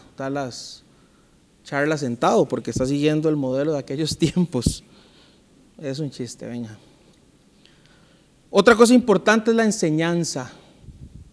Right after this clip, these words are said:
La enseñanza de Jesús en las bienaventuranzas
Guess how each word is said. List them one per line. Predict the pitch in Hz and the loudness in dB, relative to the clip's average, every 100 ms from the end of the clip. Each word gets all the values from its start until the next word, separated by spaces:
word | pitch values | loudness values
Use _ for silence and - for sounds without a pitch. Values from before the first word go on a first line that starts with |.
| _ _ - - - _ | _ _ -20 -20 -20 _
La | - | 6
enseñanza | 202 202 190 226 269 - 214 | 6 6 4 6 4 4 6
de | 196 | 6
Jesús | 170 160 - 247 247 - - | 4 2 2 4 4 0 -8
en | - 175 | -2 4
las | 175 | 6
bienaventuranzas | 180 180 175 175 175 208 240 190 160 - | 6 6 6 6 8 8 6 4 4 2